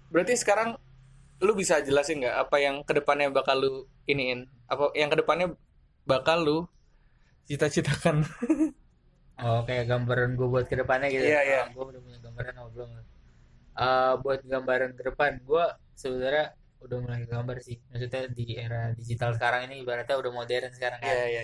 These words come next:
Speaker 1: jauh.
Speaker 2: Udah, wah, globalisasi udah
Speaker 1: Jauh banget,
Speaker 2: masuk,
Speaker 1: jauh banget.
Speaker 2: masuk banyak banget gitu kan.
Speaker 1: Hmm.
Speaker 2: Era-era globalisasi ini sekarang. Ya, kedepannya gue sekarang ikut kuliah jurusan ekonomi.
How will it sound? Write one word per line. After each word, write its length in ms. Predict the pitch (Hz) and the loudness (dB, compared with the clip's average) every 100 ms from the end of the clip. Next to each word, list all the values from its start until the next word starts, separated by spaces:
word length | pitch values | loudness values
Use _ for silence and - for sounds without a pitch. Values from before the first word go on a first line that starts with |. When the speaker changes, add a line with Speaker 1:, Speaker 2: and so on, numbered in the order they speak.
| 113 | -4
Speaker 1:
jauh. 240 | 120 117 | -6 -4
Speaker 2:
Udah, 320 | 113 117 120 | -6 -6 -6
wah, 160 | 127 131 | -10 -12
globalisasi 720 | 117 117 117 - 120 117 127 | -12 -16 -18 -10 -8 -8 -6
udah 40 | 127 | 0
Speaker 1:
Jauh 120 | 123 120 | 2 2
banget, 80 | |
Speaker 2:
masuk, 120 | 117 120 | 0 0
Speaker 1:
jauh 80 | 117 | 0
banget. 160 | 113 | -2
Speaker 2:
masuk 220 | 117 123 135 | -2 -4 -4
banyak 280 | - 123 - | -2 -2 0
banget 220 | 127 143 139 | 2 2 -2
gitu 120 | 131 131 | -10 -4
kan. 160 | 127 131 - - - | -4 -4 -12 -20 -10
Speaker 1:
Hmm. 220 | 113 110 - - - - 120 | -8 -8 -12 -20 -20 -18 -12
Speaker 2:
Era-era 320 | 120 123 117 | -6 -2 -2
globalisasi 720 | 120 123 120 120 120 120 120 127 | 0 -2 -2 -2 0 0 0 -8
ini 80 | |
sekarang. 320 | - 131 123 120 - - - - - - - | -4 -2 -2 -4 -12 -20 -20 -20 -20 -20 -12
Ya, 480 | 117 117 120 117 - - - - - | -4 0 2 0 -6 -16 -20 -20 -18
kedepannya 680 | - 131 - 131 151 214 220 - - - - - - - - - - - | -8 -2 0 0 2 0 0 -6 -20 -20 -20 -20 -20 -20 -20 -20 -20 -14
gue 200 | - 202 233 - | 0 2 2 0
sekarang 400 | - 165 190 208 | -4 0 2 0
ikut 640 | 180 165 160 156 156 156 147 - - - - - - - - | -2 2 2 2 -2 -4 -6 -16 -20 -20 -20 -20 -20 -20 -8
kuliah 480 | - 143 160 196 - - 127 | -2 2 2 2 -2 -10 -8
jurusan 320 | 131 135 165 | -6 -2 -2
ekonomi. 460 | 165 127 113 113 | -2 -2 -2 -6